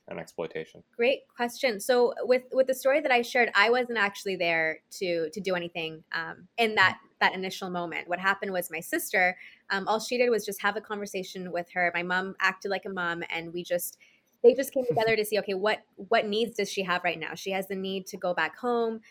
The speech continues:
Speaker 2: She's worried about, um, you know, her cell phone. The, the, the boyfriend had her cell phone, and she had taken, um, his cell phone 'cause she was worried about being tracked. So those were the things that we immediately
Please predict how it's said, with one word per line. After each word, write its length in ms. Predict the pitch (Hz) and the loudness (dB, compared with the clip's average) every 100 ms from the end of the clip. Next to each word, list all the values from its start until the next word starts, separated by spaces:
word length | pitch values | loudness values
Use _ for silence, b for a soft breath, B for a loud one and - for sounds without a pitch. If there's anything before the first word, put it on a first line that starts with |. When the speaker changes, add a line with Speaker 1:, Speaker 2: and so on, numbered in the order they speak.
| b | b
Speaker 2:
She's 280 | - 214 196 | -6 -4 -2
worried 300 | 196 196 190 | 0 0 0
about, 420 | - 175 175 175 - | -2 0 2 0 0
um, 340 | 175 170 165 165 | -2 -2 -4 -8
you 100 | 196 | -6
know, 120 | 175 | -6
her 120 | 170 | -4
cell 220 | 180 208 214 | -2 0 0
phone. 320 | 220 220 208 - | -2 -4 -6 -6
The, 100 | 151 127 185 | -8 -6 -2
the, 320 | 180 170 165 _ _ - | 0 0 -4 _ _ -10
the 60 | - | -4
boyfriend 360 | 196 196 196 | -2 0 0
had 140 | 190 180 | 2 0
her 80 | 175 | 0
cell 200 | - 175 | -2 -2
phone, 160 | 214 | -2
and 100 | 208 | -6
she 120 | 190 180 | -4 -4
had 100 | 170 | -4
taken, 480 | 180 175 175 165 - b b - | -4 -4 -4 -6 -14 b b -4
um, 200 | 165 160 | -2 -2
his 260 | 190 190 | -2 0
cell 160 | 220 226 | 0 0
phone 260 | 233 240 277 | 0 -4 -4
'cause 200 | 220 - | -6 -4
she 80 | |
was 120 | 190 180 | -6 -2
worried 160 | 175 | -2
about 220 | 170 151 | -2 -2
being 160 | 160 156 | -4 -8
tracked. 460 | - 220 220 - _ b b | 0 2 2 0 _ b b
So 160 | - 226 | 0 4
those 180 | 233 240 | 4 4
were 80 | |
the 60 | 254 | 2
things 240 | 240 220 | 2 -2
that 80 | 214 | -2
we 100 | 196 | -4
immediately 640 | 190 185 180 180 175 165 170 | -4 -2 -2 -2 -2 -6 -6